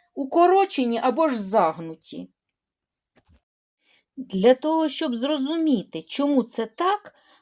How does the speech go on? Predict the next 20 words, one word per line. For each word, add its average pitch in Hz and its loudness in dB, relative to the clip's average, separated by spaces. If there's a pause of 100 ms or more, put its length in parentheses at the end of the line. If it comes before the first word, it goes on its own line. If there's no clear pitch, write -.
Варто 302 2
пригадати 302 2 (240)
теми 311 2
попередніх 277 2
відео, 175 -2 (320)
де 233 6
зазначалося, 240 0 (240)
що - -4
такий 302 2
знак — 302 0 (600)
це 311 2
лише 339 0
символічне 339 2
зображення 202 0
проекції 240 2
зірки 254 -2 (360)
на 247 4
площину, 285 0 (400)
а 285 6
насправді, 302 2